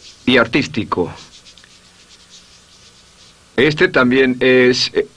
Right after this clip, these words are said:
espontáneo. Es el responsable del sentido del humor.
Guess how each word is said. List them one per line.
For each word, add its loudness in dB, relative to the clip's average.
espontáneo. 0
Es -2
el 2
responsable 0
del 0
sentido 0
del 0
humor. 2